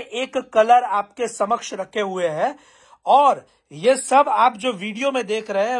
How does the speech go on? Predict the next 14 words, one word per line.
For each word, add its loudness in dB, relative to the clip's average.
वो -4
सभी -4
साड़ी -2
आप -2
अभी -6
ही -4
बुक -6
कर 0
सकते -4
हैं 0
केवल 2
एक -6
लिंक -4
द्वारा। -2